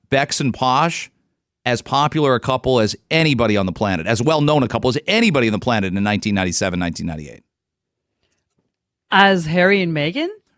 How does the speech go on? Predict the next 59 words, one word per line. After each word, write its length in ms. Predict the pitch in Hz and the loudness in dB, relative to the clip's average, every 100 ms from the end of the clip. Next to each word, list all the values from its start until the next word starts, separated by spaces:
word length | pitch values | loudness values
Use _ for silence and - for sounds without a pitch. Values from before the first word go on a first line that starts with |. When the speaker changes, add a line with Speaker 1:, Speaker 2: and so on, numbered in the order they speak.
| _ | _
Speaker 1:
No, 280 | - 143 165 165 | -2 2 4 4
Speaker 2:
Oh, 260 | - 160 | 2 0
God. 200 | 135 151 | -2 -2
Speaker 1:
at 160 | 165 143 | -2 0
that 180 | 165 175 | 0 0
point 240 | - 190 | 0 2
in 80 | 156 | 2
time, 320 | - 185 151 - | 0 0 0 2
Speaker 2:
Oh, 40 | |
Speaker 1:
probably 340 | 202 226 254 | 2 4 4
Speaker 2:
at 40 | 190 | 4
that, 40 | |
Speaker 1:
not. 340 | 196 139 175 202 | 4 4 2 2
Speaker 2:
yeah, 200 | 254 160 | 2 2
at 100 | 180 | 0
that 200 | 214 233 | -2 -2
point, 280 | 254 254 - | -6 -8 -8
I 160 | 254 294 | -8 -4
don't 200 | 294 247 | -4 -4
know. 200 | 185 160 | -2 -2
I 80 | 160 | -2
don't 80 | |
know 60 | 190 | -2
if 80 | 185 | -2
I 120 | 190 | -4
think, 220 | 185 202 | -4 -4
I 80 | 180 | -4
think 180 | 185 180 | -6 -6
Harry 140 | 170 | -6
and 80 | 156 | -6
Meghan 180 | 147 143 | -6 -6
are 80 | 135 | -8
bigger, 260 | 143 143 | -6 -6
but, 240 | 143 156 - - - - | -4 -6 -6 -14 -16 -2
well, 140 | 370 | 0
it 80 | 359 | 0
depends 280 | 330 359 339 | 2 2 2
where 80 | 330 | -2
you 80 | 320 | -2
come 180 | 254 | -4
from. 180 | 262 202 | -4 -4
It 80 | 165 | -4
if 120 | 170 | -6
you're 100 | 180 | -8
sports, 480 | 180 - 233 240 - | -10 -6 -6 -6 -8
it, 140 | 220 214 | -8 -8
I, 100 | 208 | -8
I 160 | 202 240 | -4 -2
didn't 220 | 311 - _ _ | -2 -6 _ _
listen. 220 | 277 277 240 | -6 -2 -2
I'd 100 | 233 | 0
heard 160 | 254 | 0
about 200 | 294 277 | 0 -2
some 160 | - 202 | -2 -4
random 360 | 175 180 185 | -2 -2 -4
guy 160 | 165 160 | -4 -4
named 200 | 160 151 | -4 -6
David 280 | 147 143 135 | -6 -8 -6
Beckham. 460 | 120 117 208 220 | -8 -8 -8 -8